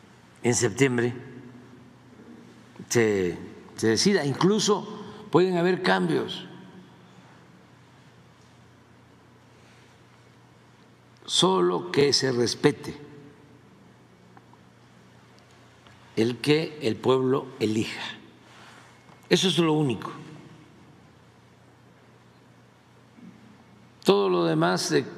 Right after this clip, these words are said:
si va a ser el mismo conde-, Consejo de la Judicatura con, eh, más autoridad para sancionar a malos jueces, magistrados o ministros,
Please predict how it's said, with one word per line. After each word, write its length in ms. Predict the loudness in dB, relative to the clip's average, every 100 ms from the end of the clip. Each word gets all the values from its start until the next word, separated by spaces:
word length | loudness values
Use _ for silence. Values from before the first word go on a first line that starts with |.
| -10
si 180 | -2 2
va 140 | 2
a 40 | 2
ser 260 | 2 0 0 -10 -18 -18 -18 -4
el 200 | 0 2
mismo 340 | 2 2 0
conde-, 300 | 0 0 2 0 -4 -6
Consejo 460 | -4 0 0 2
de 80 | 0
la 100 | 0
Judicatura 800 | -2 -2 -4 -4 0 2 2 0
con, 320 | 0 0 0 -4 -16 -16 -16 -14
eh, 1400 | -6 0 2 2 2 2 2 2 2 0 -2 -4 -8 -12 -14 -20 -20 -20 -20 -20 -20 -20 -20 -16 0
más 200 | 2 2
autoridad 560 | 0 0 0 2 2 0 -6 -14 -16 -18 -18 -14
para 280 | -4 -2 -2
sancionar 720 | -2 0 0 0 2 0 -2 -16 -16 -18 -18 -10
a 420 | 0 2 2 2
malos 420 | 2 2 0 -4 -4
jueces, 640 | 0 0 0 -2 -4 -6
magistrados 720 | -8 -8 -8 -4 -2 -2 -4
o 80 | -6
ministros, 760 | -4 -4 -6 -8 -10 -12 -16